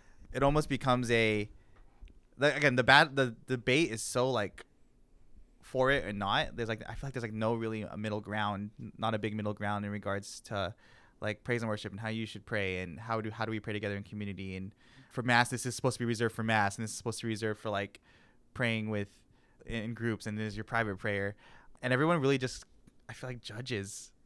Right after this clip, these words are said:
like, hardcore how you worship and what you feel like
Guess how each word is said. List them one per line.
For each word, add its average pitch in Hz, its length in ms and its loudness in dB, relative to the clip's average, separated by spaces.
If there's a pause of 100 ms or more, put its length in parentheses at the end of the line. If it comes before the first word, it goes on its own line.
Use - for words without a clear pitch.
(220)
like, 101 120 -12
hardcore 110 680 -2 (460)
how 120 160 -2
you 110 200 -4
worship 104 480 -6 (340)
and 101 340 -6
what 107 260 0 (500)
you 123 240 2
feel 117 240 -2
like 98 220 -2